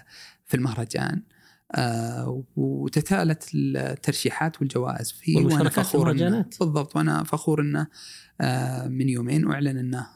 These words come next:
Speaker 1: آه، يعني، يمثل، آه،
Speaker 2: السودان.
Speaker 1: السودان في ترشيحات الأوسكار السنة هذه. فال-، ال-، ال-، يعني، تجربة مثل وداعًا جوليا. وأنا سعيد أيضًا إن في شباب سعوديين تدربوا في ال-، ال-، هذا بدعم من هيئة الأفلام.
Speaker 2: صح.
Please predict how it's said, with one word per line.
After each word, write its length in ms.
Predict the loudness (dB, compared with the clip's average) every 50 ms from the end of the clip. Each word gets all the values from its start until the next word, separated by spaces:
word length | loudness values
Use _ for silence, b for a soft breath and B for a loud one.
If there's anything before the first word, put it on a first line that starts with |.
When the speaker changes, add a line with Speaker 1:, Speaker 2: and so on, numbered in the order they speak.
| -8 -4
Speaker 1:
آه، 260 | -4 -2 -2 -4 -4 -4
يعني، 500 | -4 -2 0 0 0 0 0 -2 -4 -4 -4
يمثل، 800 | -4 -2 0 0 0 -2 -4 -4 -2 -2 -2 -2 -4 -4 -4 -4
آه، 300 | -4 -4 -6 -8 -8 -8
Speaker 2:
السودان. 360 | -6 -2 0 0 2 2 2
Speaker 1:
السودان 440 | 0 0 2 2 2 2 2 0 -2
في 60 | -4
ترشيحات 420 | -8 -10 -10 -8 -6 -6 -6 -4 -2
الأوسكار 380 | -2 -2 -2 -4 -6 -8 -8
السنة 440 | -6 -6 -4 -2 -2 -2 -2 -4 -6
هذه. 140 | -6 -8 -10 -12 _ b b b b b b b b b b _ -2
فال-، 760 | 0 2 2 2 2 0 0 0 -2 0 0 -2 -2 -2
ال-، 200 | -2 -2 -2 -2 -2
ال-، 540 | -2 -2 -2 -2 -2 -2 -2 -4 -2 0 0
يعني، 380 | 2 4 4 2 2 0 -2 -8 _ _ _ _ _ 0
تجربة 420 | 0 2 4 4 2 2 2 2
مثل 400 | 0 0 -2 -2 -2 -2 -2 -2
وداعًا 320 | -2 0 0 0 0 0 -2
جوليا. 520 | -2 0 0 0 2 2 0 0 -2 -6 -12 b b b b b b b b
وأنا 340 | 0 0 2 2 4 4 4
سعيد 360 | 4 4 4 4 2 2 0 0 -2
أيضًا 220 | -2 0 2 4
إن 140 | 4 4 2
في 100 | 2 0
شباب 340 | 0 0 0 0 0 0 -2
سعوديين 460 | -2 0 0 2 4 4 4 4 4
تدربوا 440 | 2 2 0 0 0 0 0 -2 -2
في 180 | -2 -2 -2
ال-، 240 | -2 -2 -2 -2 -2
ال-، 180 | -2 -4 -4 -4
هذا 140 | -6 -8 -8 -6 -4 0
بدعم 220 | 2 2 4 4
من 200 | 4 4 4 4
هيئة 260 | 2 0 0 0 0
الأفلام. 440 | -2 -2 -2 -2 -2 -2 -2 -4 -6 -10
Speaker 2:
صح. 280 | -10 -12 -12 -12 _